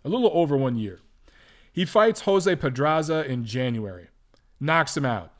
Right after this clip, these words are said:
Breakthrough, big-time performance, wins the one hundred thirty pound title. Goes over and has one defense in the U K to make some money.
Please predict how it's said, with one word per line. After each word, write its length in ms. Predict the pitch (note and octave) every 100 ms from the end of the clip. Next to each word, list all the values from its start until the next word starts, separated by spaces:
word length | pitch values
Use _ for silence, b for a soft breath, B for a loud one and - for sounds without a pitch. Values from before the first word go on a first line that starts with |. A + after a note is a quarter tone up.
| _ _
Breakthrough, 720 | C3 D3+ F#3 G3 - E3+ E3 C#3+
big-time 600 | A2 F#3 F3 D#3+ D#3 D3+
performance, 580 | C#3 D3 C#3 C3 A#2
wins 320 | C3 F3 F#3+ D3+
the 80 |
one 180 | C#3+ D3+
hundred 340 | D#3 C3+ C3 A#2+
thirty 200 | B2+ A#2+
pound 300 | C3 A2 G#2+
title. 360 | G#2+ G2 E2+ _ _ b b b b b b b b -
Goes 320 | D3+ G#3+ A3
over 220 | G#3+ G3
and 100 | F3+
has 280 | D#3 D#3+ C#3
one 260 | C3 E3+ G#3
defense 460 | G3 - D#3+ D3
in 60 | C#3+
the 60 | C3+
U 200 | B2+ A#2+
K 360 | C3 A#2 A2
to 140 | G#2 C#3
make 200 | C3 A#2+
some 180 | - A#2
money. 380 | G#2+ F#2 D#2+